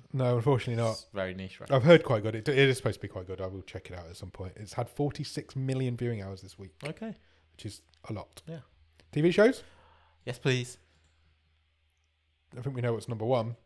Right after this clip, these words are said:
Speaker 1: T V shows in the Eng-, English language at number ten. Inside the World's Toughest Prison, season six.
Speaker 2: Oh, great. I love that show.
Speaker 1: Do you?
Speaker 2: Yeah, I've watched the first five seasons.
Speaker 1: Have
Speaker 2: Go,
Speaker 1: you
Speaker 2: go and
Speaker 1: really?
Speaker 2: watch it. Yeah, yeah.
Speaker 1: Excellent. Well, it's back out.
Speaker 2: Yeah.
Speaker 1: Feel free. Uh, Fate the Winx Saga, season one.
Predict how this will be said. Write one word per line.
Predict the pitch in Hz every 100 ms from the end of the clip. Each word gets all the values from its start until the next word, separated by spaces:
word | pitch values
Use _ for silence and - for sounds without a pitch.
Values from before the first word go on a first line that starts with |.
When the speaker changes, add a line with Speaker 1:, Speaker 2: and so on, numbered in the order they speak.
| - -
Speaker 1:
T | 190
V | 196
shows | 185 165
in | 160
the | 165
Eng-, | 170 156 -
English | 170 170 151 165
language | 160 139 123 113
at | 135
number | 165
ten. | 156 - 156 110 - _ - _ _ _
Inside | 202 185 190 175 160
the |
World's | 151 170 160 -
Toughest | 170 151 -
Prison, | 175 143 120
season | - 139 131
six. | - 156
Speaker 2:
Oh, | 247 220 190 -
great. | 285 214 139
I | 156
love | 214
that | 151 131
show. | - 120 95
Speaker 1:
Do | -
you? | 208 104 101
Speaker 2:
Yeah, | 151
I've | 147
watched | 170 -
the |
first | - 120 -
five | 113 110
seasons. | 110 113 147 143 -
Speaker 1:
Have | -
Speaker 2:
Go, |
Speaker 1:
you | 147
Speaker 2:
go |
and | 208
Speaker 1:
really? | 131
Speaker 2:
watch | 113
it. | 110 -
Yeah, | 220 277 175
yeah. | 226
Speaker 1:
Excellent. | 135 101
Well, | 110 117
it's | 113 113
back | - 127
out. | 202 226 -
Speaker 2:
Yeah. | 110 101 - _
Speaker 1:
Feel | 131
free. | 127 160 170 - - - - - -
Uh, | 151
Fate | - 220 -
the | -
Winx | 175 196 175
Saga, | - 165 151
season | 143 160 147
one. | 147 180